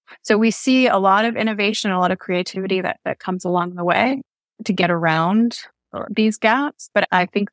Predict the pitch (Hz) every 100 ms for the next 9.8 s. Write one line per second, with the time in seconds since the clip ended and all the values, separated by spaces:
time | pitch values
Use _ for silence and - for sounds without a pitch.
0 | - 170 - _ - 208 220 - 170 165
1 | 185 - - 185 180 - 185 175 170 -
2 | 160 - 202 - 175 170 160 165 165 -
3 | _ _ _ _ _ - - 208 - 190
4 | 180 165 175 170 180 175 170 170 180 -
5 | 175 165 - 170 170 165 - 160 160 160
6 | 165 151 180 175 - - 190 - 220 190
7 | 170 170 170 170 165 156 170 175 170 165
8 | - 160 - 156 160 165 - _ _ -
9 | 170 156 160 - 175 160 160